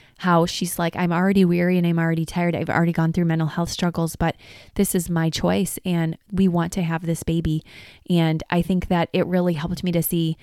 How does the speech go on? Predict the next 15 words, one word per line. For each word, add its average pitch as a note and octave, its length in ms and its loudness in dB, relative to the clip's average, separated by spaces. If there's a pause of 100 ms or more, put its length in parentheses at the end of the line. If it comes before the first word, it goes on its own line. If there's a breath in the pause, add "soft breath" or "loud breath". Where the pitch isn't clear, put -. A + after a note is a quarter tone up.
(280 loud breath)
how F3+ 180 2
she - 180 0
was E3+ 180 2
more E3+ 140 0
hands-off E3+ 680 0 (140)
and F3 200 2
tired D#3 480 -2
a D#3+ 60 -4
lot D3 320 -6
in E3 120 0
her E3 120 2
nine D3+ 320 0
place, D3+ 500 -4
and D#3+ 140 0
how D#3 300 0